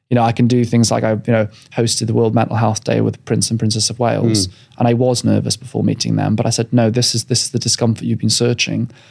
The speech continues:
Speaker 1: And it became, you know, you, you find the more that you do stuff that scares you, the less scary things are. You realize that you survive everything that scared you, you know, and, um,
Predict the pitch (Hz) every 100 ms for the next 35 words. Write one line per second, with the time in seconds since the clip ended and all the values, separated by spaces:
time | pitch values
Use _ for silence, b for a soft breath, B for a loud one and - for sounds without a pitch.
0 | B B - 113 117 110 117 117 - 120
1 | 117 - - 131 - 131 123 - 127 117
2 | 110 123 135 135 131 123 123 127 127 -
3 | 113 - - - 127 123 - 113 117 113
4 | - 123 117 117 - 117 117 - - 127
5 | 123 127 B B 123 123 127 120 113 104
6 | 123 117 120 117 113 117 117 113 110 107
7 | - 120 123 120 - - - B B B
8 | - 110 110 113 113 113 117